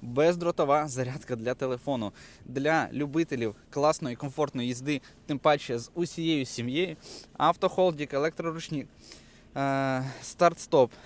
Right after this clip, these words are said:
До речі, є дуже багато вибірів режиму руху, тобто сніг, дощ, е, гори і так далі. Е, карплейчик, естественно, у нас в базі, цим нікого не здивуєш. А от позаду,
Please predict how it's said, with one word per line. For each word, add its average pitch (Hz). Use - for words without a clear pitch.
До 123
речі, 135
є 131
дуже 139
багато 127
вибірів 117
режиму 120
руху, 117
тобто 104
сніг, 180
дощ, 160
е, 113
гори 139
і 139
так 131
далі. 104
Е, 123
карплейчик, 190
естественно, 139
у -
нас 131
в 156
базі, 208
цим 160
нікого 147
не 139
здивуєш. 143
А 127
от 143
позаду, 131